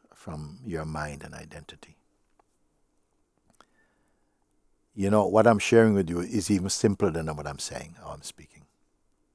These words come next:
And as you're discovering, don't design any way to be. Whatever you design as a way to be,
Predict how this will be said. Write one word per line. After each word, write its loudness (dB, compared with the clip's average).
And -20
as -8
you're 0
discovering, -2
don't -2
design -4
any 0
way -4
to -16
be. -12
Whatever -2
you -2
design -8
as -6
a -6
way -4
to -16
be, -6